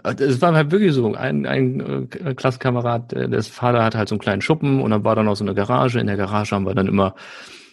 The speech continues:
Mofas lackiert und all so einen Quatsch gemacht und, und, und Sachen frisiert und, und ja, das war so unsere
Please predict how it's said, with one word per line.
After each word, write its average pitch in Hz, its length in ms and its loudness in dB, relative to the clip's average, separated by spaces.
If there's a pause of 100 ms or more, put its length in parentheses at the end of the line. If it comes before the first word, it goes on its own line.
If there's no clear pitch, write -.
(280)
Mofas 120 600 4
lackiert 135 640 2
und 120 160 2
all 120 140 2
so 120 60 4
einen 117 100 2
Quatsch 123 240 -2
gemacht 120 440 0
und, 107 280 0
und, 101 240 -2
und 101 160 -2
Sachen 113 260 0
frisiert 117 640 2
und, 110 360 -2
und 107 200 -4
ja, - 220 0
das - 220 -10
war 110 160 4
so 120 120 2
unsere 113 500 2